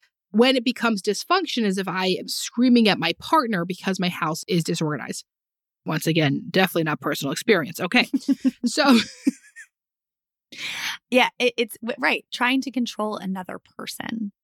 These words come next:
Speaker 1: Yes.
Speaker 2: Right? That is when it becomes dysfunctional. You trying to control someone else. Everyone else should have their own autonomy
Speaker 1: Yeah.
Speaker 2: and ability to make decisions for themselves, um, in a partnership.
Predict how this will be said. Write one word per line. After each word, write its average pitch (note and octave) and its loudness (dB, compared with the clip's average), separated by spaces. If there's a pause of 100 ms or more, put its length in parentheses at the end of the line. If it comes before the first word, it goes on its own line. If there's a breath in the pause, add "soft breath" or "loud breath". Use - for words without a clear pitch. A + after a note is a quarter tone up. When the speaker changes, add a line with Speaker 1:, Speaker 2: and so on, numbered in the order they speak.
(280)
Speaker 1:
Yes. A3+ -8
Speaker 2:
Right? G#3+ -2 (520)
That A3+ 2
is G#3+ -8
when G#3 -8
it G3 -12
becomes F#3 -10
dysfunctional. G#3 -10
You G#3 -6
trying G3+ -4
to - -12
control - -10
someone G2+ -4
else. - -10
Everyone A3 -2
else F#3+ -4
should G3 -2 (100)
have F#3+ -2
their G3+ -6
own F#3 -4
autonomy F#3+ -4 (220 loud breath)
Speaker 1:
Yeah. - -2
Speaker 2:
and G#3 6
ability F#3+ 0
to F#3+ -2
make F#3 0
decisions F#3+ 0
for G3+ 0
themselves, G3 0 (380 loud breath)
um, G3 2
in F#3+ -2
a F#3+ -4
partnership. A#3 -4